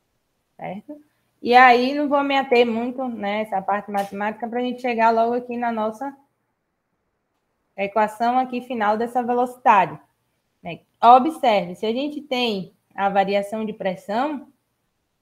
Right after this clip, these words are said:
a gente vai conseguir calcular essa velocidade em qualquer valor de Rzinho,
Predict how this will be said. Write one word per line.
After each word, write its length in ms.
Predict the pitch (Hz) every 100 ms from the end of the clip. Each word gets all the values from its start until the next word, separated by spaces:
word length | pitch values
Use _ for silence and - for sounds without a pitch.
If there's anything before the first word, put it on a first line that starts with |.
| _ _ _ _ _ _ _ _ _ _ _
a 140 | 208
gente 300 | 226 254 240
vai 240 | 262 320
conseguir 500 | 359 339 330 262 269
calcular 540 | 262 240 247 220 196 190
essa 240 | 208 214
velocidade 920 | 202 202 202 202 175 175 214 269 226
em 160 | - 294
qualquer 720 | 320 339 339 349 330 311 320 294
valor 640 | 320 262 233 262 277 -
de 140 | 240 247
Rzinho, 760 | 247 285 294 240 247 233 170